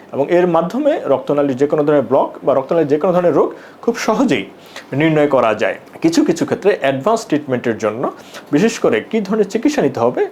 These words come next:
সেটি নিরূপণ করার জন্য আমাদের আ-, আরও কিছু পরীক্ষা পদ্ধতি রয়েছে। যেমন এর মধ্যে অন্যতম হচ্ছে এনজিওগ্রাম। এনজিওগ্রামে বিভিন্ন ধরনের পদ্ধতি রয়েছে। এনজিওগ্রাম মানে হচ্ছে রক্তনালী দর্শন।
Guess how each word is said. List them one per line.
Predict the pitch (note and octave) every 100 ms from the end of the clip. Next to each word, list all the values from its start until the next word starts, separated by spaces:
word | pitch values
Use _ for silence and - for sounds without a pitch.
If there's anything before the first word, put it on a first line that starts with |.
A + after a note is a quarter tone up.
| - - -
সেটি | - B3 D#4+
নিরূপণ | A3+ A3 G#3
করার | F#3 D3+ B2+
জন্য | D3 C#4
আমাদের | C#3+ C3+ -
আ-, | A#2 -
আরও | D3+
কিছু | E3+ D3+ D3
পরীক্ষা | C#3+ C3+ C#3+
পদ্ধতি | C#3+ C3 C3 A2
রয়েছে। | G#2+ F#2+ - - - - -
যেমন | F#3 G#3 F#3+
এর | G3+
মধ্যে | G3 F3+
অন্যতম | F#3 F3 D#3+
হচ্ছে | D3 C#3+ A#2
এনজিওগ্রাম। | A2+ A2+ G#2+ F#2+ F2+ - - -
এনজিওগ্রামে | C#3+ D3+ D#3 D#3 D#3+
বিভিন্ন | B2+ C#3 A3 F3+
ধরনের | E3 D#3 D3+
পদ্ধতি | C3+ C3 C#3+
রয়েছে। | D3 D3+ - -
এনজিওগ্রাম | C3 C#3+ D3 C#3+
মানে | C#3+
হচ্ছে | D#3 E3 - G3
রক্তনালী | E3 B2+ C#3+ B2+ A#2+
দর্শন। | A2 A#2 A#2+ -